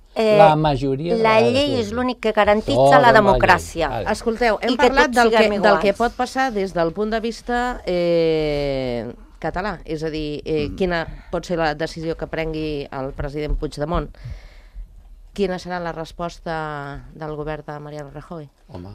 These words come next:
Speaker 2: la resposta es pot ser molt dura, ja s'ha demostrat, enviar,
Speaker 4: Jo
Speaker 2: ara po-, ara podria enviar a tanques o ficar avions i,
Speaker 4: Jo
Speaker 2: i
Speaker 4: penso que la,
Speaker 2: bombardejarà, jo
Speaker 4: la
Speaker 2: què sé.
Speaker 4: resposta,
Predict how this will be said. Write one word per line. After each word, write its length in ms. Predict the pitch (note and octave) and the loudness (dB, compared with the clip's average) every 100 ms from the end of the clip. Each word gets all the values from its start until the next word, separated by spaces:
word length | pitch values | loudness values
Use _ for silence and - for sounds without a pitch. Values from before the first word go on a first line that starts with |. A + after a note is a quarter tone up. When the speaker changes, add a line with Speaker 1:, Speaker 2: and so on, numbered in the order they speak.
| - E3 | -20 -14
Speaker 2:
la 160 | A#2 A2 | -10 -10
resposta 400 | G#2 G#2 G#2 - | -8 -8 -8 -10
es 60 | |
pot 180 | - B2+ | -8 -10
ser 160 | - C3 | -8 -10
molt 180 | G2 G#2 | -10 -10
dura, 240 | F2+ B2 | -8 -6
ja 140 | F#2 | -8
s'ha 140 | F2 F2+ | -10 -12
demostrat, 540 | F2+ F2+ - F#2 C3+ | -12 -14 -8 -6 -6
enviar, 500 | - E2+ E2+ G#2 G2+ | -8 -12 -10 -8 -6
Speaker 4:
Jo 160 | G#2 A2+ G#2+ | -2 0 -2
Speaker 2:
ara 100 | F#2+ | -6
po-, 80 | |
ara 160 | G2 F#2+ | -8 -8
podria 240 | - A2+ A#2+ | -6 -4 -4
enviar 360 | G#2+ F#2+ F2+ | -6 -8 -8
a 80 | F#2 | -8
tanques 500 | G2 C#3+ D3 A#2+ B2 G#2+ | -6 -6 -4 -4 -4 4
o 40 | |
ficar 360 | G2+ F#2 F#2 F2+ | 4 4 -8 -8
avions 580 | F#2 E2+ C#3+ C3 A#2 | -8 -6 -4 -4 -8
i, 180 | G2+ - - | -8 -8 -4
Speaker 4:
Jo 100 | B2 | -2
Speaker 2:
i 40 | C#3 | 0
Speaker 4:
penso 320 | D#3+ - D#3 | 0 0 0
que 80 | - | 2
la, 160 | B2 A#2 | 4 2
Speaker 2:
bombardejarà, 340 | G2 G2+ B2+ | 0 -2 -2
jo 100 | G#2 | 0
Speaker 4:
la 100 | A#2+ | 0
Speaker 2:
què 40 | A2+ | 0
sé. 40 | |
Speaker 4:
resposta, 840 | A#2 - C3+ C3+ D#3+ C#3 D3 C#3 | -4 -6 -8 -8 -6 -6 -6 -8